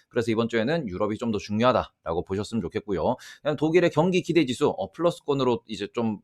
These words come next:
발딱 서 있는 상황입니다. 근데 이게 지-, 조금 이제, 어, 돌아설 수도 있기 때문에 한번 체크 한번 해보셨으면 좋겠고요. 다음으로는 캐나다의, 예, 씨피아이입니다.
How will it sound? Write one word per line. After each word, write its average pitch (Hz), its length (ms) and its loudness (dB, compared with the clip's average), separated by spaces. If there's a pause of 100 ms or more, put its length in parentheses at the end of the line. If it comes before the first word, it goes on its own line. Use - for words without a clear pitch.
(220)
발딱 - 340 -8
서 165 140 0
있는 170 180 -2
상황입니다. 160 720 0
근데 117 200 0
이게 113 160 2
지-, 107 240 -6
조금 113 340 0
이제, 92 280 2 (340)
어, 92 280 -2
돌아설 127 360 6
수도 - 140 -2
있기 120 160 -2
때문에 107 220 0
한번 95 160 2
체크 120 200 -6
한번 101 160 2
해보셨으면 104 400 -2
좋겠고요. 104 460 -2 (240)
다음으로는 147 420 2
캐나다의, 214 600 2 (180)
예, 90 100 -4
씨피아이입니다. 90 680 0